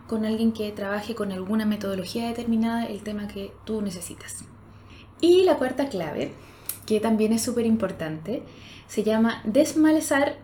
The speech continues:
y pasar a la acción. Yo le digo desmalezar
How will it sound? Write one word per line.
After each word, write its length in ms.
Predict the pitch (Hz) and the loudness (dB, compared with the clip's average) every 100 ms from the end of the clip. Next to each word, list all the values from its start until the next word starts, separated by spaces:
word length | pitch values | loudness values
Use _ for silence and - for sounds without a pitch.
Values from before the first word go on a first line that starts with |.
| - | -10
y 80 | 208 | -4
pasar 260 | 202 196 202 | -2 0 0
a 60 | |
la 80 | 185 | -2
acción. 340 | 170 - - - - - - - - - - | -6 -10 -12 -14 -18 -20 -20 -20 -20 -18 -8
Yo 180 | 175 233 | 2 4
le 140 | 247 | 4
digo 220 | 247 254 | 4 2
desmalezar 760 | 254 233 208 185 - 226 254 - | 2 0 0 -2 -2 -2 -2 -4